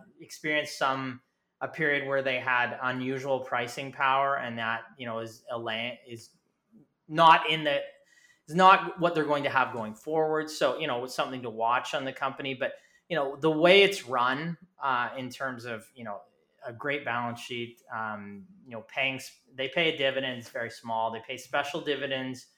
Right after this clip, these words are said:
when they build up cash. It looks, you know, we'd love to see them be a dividend grower over the long term and have a policy like that. But, you know, they, they return, they're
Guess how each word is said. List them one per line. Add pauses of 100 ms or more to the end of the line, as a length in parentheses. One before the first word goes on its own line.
(240)
when
they
build
up
cash.
It
looks,
you
know,
we'd
love
to
see
them
be
a
dividend
grower
over
the
long
term
and (400)
have
a
policy
like
that.
But, (280)
you
know,
they, (220)
they
return, (120)
they're